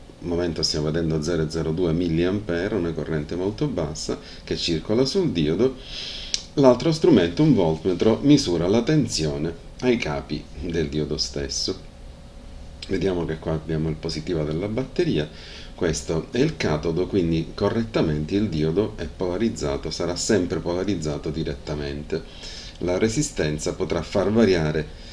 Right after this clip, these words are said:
la corrente, ma sempre nel verso di far circolare la corrente nel verso, nel verso orario.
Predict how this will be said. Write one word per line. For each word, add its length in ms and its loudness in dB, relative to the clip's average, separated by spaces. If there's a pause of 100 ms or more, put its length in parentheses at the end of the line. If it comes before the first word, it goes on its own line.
(140)
la 200 4
corrente, 680 2
ma 140 4
sempre 600 0
nel 300 4
verso 640 -2 (280)
di 340 0
far 240 -4
circolare 640 -2 (360)
la 180 2
corrente 480 0
nel 180 0
verso, 640 -4
nel 200 -4
verso 400 -8
orario. 540 -8